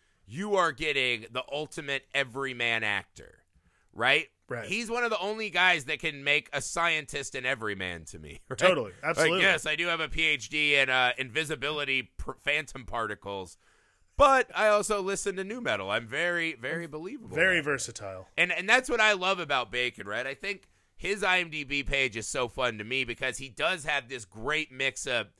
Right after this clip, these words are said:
Speaker 1: high quality, you know, awards caliber work, but also genre stuff. And I don't think his quality varies betwixt the two.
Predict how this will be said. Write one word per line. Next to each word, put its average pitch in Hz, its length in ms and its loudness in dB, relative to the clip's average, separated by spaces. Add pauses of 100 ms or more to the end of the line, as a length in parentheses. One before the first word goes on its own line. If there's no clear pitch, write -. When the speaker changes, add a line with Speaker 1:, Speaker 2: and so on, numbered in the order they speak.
(340)
Speaker 1:
high 180 260 2
quality, 160 800 -2
you 135 80 -4
know, 135 240 0
awards 143 480 0
caliber 139 540 -2
work, 127 400 0 (280)
but 151 140 -2
also 190 380 2
genre 147 500 -2
stuff. 113 480 -4
And 160 140 -4
I 180 80 2
don't 208 340 -2
think 190 220 -4
his 190 240 -6
quality 151 500 -4
varies 143 400 -2
betwixt 135 540 -10
the 147 60 -10
two. 208 400 -2